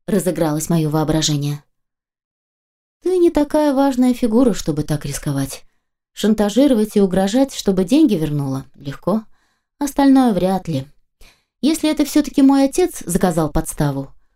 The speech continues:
то можешь вообще не волноваться. Он еще и порадуется, что у меня такие люди надежные, как бы странно это сейчас ни прозвучало. Мне стало немного спокойнее.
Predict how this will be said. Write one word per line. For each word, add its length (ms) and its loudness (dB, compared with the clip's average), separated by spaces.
то 60 0
можешь 360 0
вообще 360 0
не 100 2
волноваться. 680 -4
Он 120 0
еще 280 0
и 60 0
порадуется, 760 -2
что 160 -2
у 60 0
меня 180 0
такие 400 -2
люди 300 2
надежные, 680 -2
как 160 -4
бы 100 -4
странно 420 -2
это 180 -6
сейчас 400 -6
ни 80 -2
прозвучало. 680 -4
Мне 180 0
стало 260 2
немного 380 -2
спокойнее. 640 -6